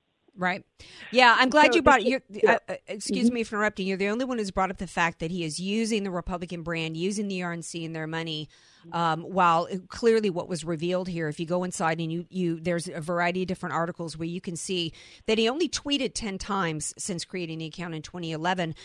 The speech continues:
Speaker 1: But I don't think Mittens, uh, Pierre had any idea that people would really be able to, uh, see who, he, what he's really about based upon what he liked and the tweets that he liked. This is a man who cl-, clicked like on a tweet that supports invoking the twenty-fifth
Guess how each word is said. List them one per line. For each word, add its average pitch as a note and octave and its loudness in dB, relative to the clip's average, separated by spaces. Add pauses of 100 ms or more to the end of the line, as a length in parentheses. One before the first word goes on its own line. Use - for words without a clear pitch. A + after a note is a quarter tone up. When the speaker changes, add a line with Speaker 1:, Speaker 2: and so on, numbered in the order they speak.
(200)
Speaker 1:
But G#3+ 6
I A3+ 8
don't A3+ -4
think A3+ -4 (120)
Mittens, G3 -4
uh, F3+ 0
Pierre G3 0 (200)
had G3 2
any F3+ 0
idea G3 4
that F3+ 0
people A3 -4
would F#3 -6
really C4 0
be A#3+ -2
able F#3+ -2
to, - -4 (280)
uh, F#3 0
see G3 -4
who, G#3 -4
he, G3+ -8
what A3+ -4
he's G#3 -2
really G#3 -4
about A3+ 4
based F#3+ -4
upon F3+ -6
what F3+ -4
he D#3 -4
liked D#3 -2 (340)
and F3+ 2
the F3 0
tweets - -2
that F3+ -4
he D#3+ -2
liked. D3+ -2
This A3 0
is C4+ -4
a C4+ 2
man B3+ 2 (280)
who B3+ -4
cl-, A3+ 0 (140)
clicked A#3+ -4
like G#3+ 6
on G#3+ 2
a F#3+ 0
tweet B3 -2
that G#3 0
supports - -4
invoking G3+ 0
the F3 -4
twenty-fifth F#3+ -6